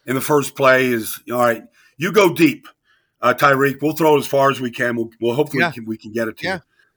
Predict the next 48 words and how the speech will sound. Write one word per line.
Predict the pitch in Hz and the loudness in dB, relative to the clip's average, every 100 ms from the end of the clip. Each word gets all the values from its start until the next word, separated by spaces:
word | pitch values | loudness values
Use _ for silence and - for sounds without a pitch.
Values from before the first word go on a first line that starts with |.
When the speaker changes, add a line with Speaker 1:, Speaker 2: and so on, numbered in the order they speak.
| _ - | _ -8
Speaker 1:
And | 131 | -4
fifty-one | - - 170 147 143 | -2 -2 0 2 2
yards. | 135 135 131 131 | 4 4 2 0
And | 135 | 0
then, | 143 | 2
you | 165 | 2
know | 170 | 4
what? | 165 151 | 4 2
If | 143 | -2
you, | 160 - | -10 -8
if | 135 135 | -10 -6
we | 151 | -2
make | 156 175 | -2 -2
this | 165 135 | -4 -6
completion, | 127 - 135 135 104 95 _ _ _ - | -8 -6 -6 -4 -8 -12 _ _ _ -4
we're | 143 | 0
gonna | 139 | 2
hurry | 143 175 | 2 2
up | 151 151 | 2 0
on | 135 | -4
the | |
ball, | 117 123 123 123 | 0 2 2 2
and | 117 | -2
we're | 123 | -4
gonna | 127 131 | -2 0
run | - | 0
the | |
next | 127 151 - | 0 -2 -2
play | 131 120 | 0 2
on | 117 | 0
a | 107 | -2
crossing | - 175 160 120 | -2 0 -2 -6
route. | 107 98 - _ - - | -6 -8 -14 _ -20 -12
We're | 147 208 | -4 -2
gonna | 180 | -2
stretch | - 170 - | 0 0 -2
the | |
field | 139 165 135 | -4 -2 0
vertically, | 120 180 175 175 165 | 0 0 0 0 0
and | 143 | 0
we're | 131 | -4
gonna | 135 | -6
stretch | - 139 135 | -4 -4 -4
it | 117 | -6
horizontally | 135 127 123 123 117 101 | -4 -4 -2 -4 -4 -8
to | 90 | -14
you, | 104 92 | -18 -16
Tyreek. | 104 98 101 | -16 -16 -18